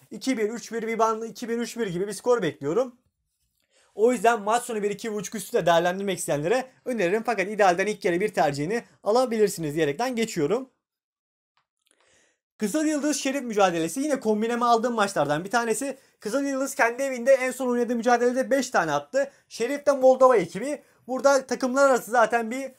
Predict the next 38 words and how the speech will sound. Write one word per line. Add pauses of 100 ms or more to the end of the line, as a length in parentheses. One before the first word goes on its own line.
(120)
fark
olduğunu
söyleyelim.
Ben (220)
fark
olduğunu
söyleyelim. (240)
Kızıl
Yıldız'ın
kendi
evinde
ilk
maçta
fişi
çekmek (180)
için (240)
mutlaka
ekstra
bir
performans, (260)
ekstra
bir
hücum
kalitesi
göstermek
isteyecektir. (300)
O
yüzden
ben
burada
Kızıl
Yıldız
tarafındayım. (260)
Ev
sahibi
bir
buçuk
üstü